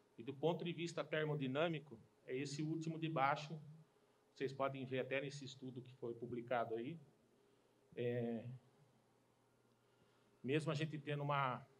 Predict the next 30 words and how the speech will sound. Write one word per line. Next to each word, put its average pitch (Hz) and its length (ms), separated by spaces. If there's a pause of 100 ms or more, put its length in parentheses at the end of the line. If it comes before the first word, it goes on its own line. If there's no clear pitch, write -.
(360)
uma 139 180
requisição 143 600
de 127 100
cem 156 300
joules 139 280
por - 100
centímetro 135 440
quadrado, 131 540 (800)
ele 127 120
tem 156 120
uma 143 200
estabilidade 151 1160
termodinâmica 135 760
muito 147 280
contundente, 156 840 (840)
né? 120 180
Tem 139 80
uma 139 140
distribuição 160 960
ali 135 240
do, 117 260 (140)
da 120 100
caloria 131 520
gerada 131 340
por 127 200
ele, 156 340 (1400)
além 147 160
de - 80
ser 180 80
pouca, 196 460